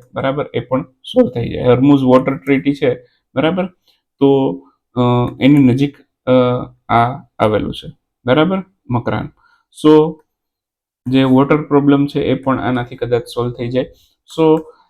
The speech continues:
એ જે છે, બરાબર, આવા બે ત્રણ ફાયદાઓ પણ છે મકરાનને કેપિટલ બનાવવાના.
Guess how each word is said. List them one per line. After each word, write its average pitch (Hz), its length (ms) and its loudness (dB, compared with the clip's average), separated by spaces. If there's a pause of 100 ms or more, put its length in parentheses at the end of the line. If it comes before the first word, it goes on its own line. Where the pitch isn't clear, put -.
(120)
એ 131 160 -2
જે 139 160 2
છે, 135 320 -4
બરાબર, 139 340 0
આવા 123 380 2
બે 135 200 -2
ત્રણ 139 200 0
ફાયદાઓ 139 480 2
પણ 139 160 -4
છે 139 200 -8
મકરાનને 127 500 -2
કેપિટલ 127 400 -8
બનાવવાના. 120 540 -4